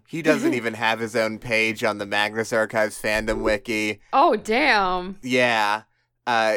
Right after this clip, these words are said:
Speaker 1: it's literally just, like, the summary of the episode, and that's it. Um, so, uh, he's just some guy who was traveling to Amsterdam to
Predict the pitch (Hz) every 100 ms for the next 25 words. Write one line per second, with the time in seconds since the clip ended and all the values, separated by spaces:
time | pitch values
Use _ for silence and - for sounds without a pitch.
0 | - 127 127 - - 127 131 131 131 131
1 | 123 135 117 - 127 110 101 - - 117
2 | 107 107 104 98 98 - _ _ _ _
3 | _ - - 139 127 123 120 117 113 107
4 | 101 104 98 95 101 - 98 92 90 92
5 | 92 90 - - 90 85 - _ _ _
6 | _ _ _ 113 104 104 101 95 _ _
7 | _ _ _ - - 147 139 135 131 123
8 | - _ _ - 127 123 117 131 202 202
9 | 220 214 180 151 131 117 107 107 113 120
10 | 131 127 131 117 110 110 110 110 110 _
11 | _ - 120 - 147 151 147 139 131 113
12 | 113 - 120 107 107 104 104 101 101 101
13 | _ _ _ _ _ - 117 107 107 107
14 | 104 95 95